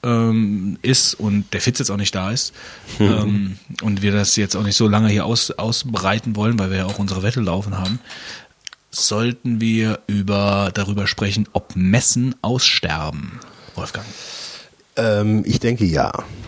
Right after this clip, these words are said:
Speaker 2: Ähm, das erlebst du ja eigentlich, ähm, bei ganz verschiedenen Messen, dass da diese Entwicklungen im Gange sind.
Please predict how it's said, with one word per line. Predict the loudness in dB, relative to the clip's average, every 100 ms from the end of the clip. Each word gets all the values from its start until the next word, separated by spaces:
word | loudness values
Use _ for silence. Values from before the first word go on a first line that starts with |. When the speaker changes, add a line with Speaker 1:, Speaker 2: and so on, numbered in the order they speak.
| -4
Speaker 2:
Ähm, | 0 2
das | 4 4
erlebst | 4 2 2 2
du |
ja | 2
eigentlich, | 4 4 4 2 -4 -4
ähm, | 0 2 4 4 2
bei | 2 2
ganz | 2 2
verschiedenen | 2 2 2 2 4
Messen, | 4 2 2 2 4 4
dass | 2 2
da | 2 4 6 4
diese | 2 0 0 2 2
Entwicklungen | 2 2 2 4
im | 4
Gange | 4 2 2
sind. | 2 0 -2 -6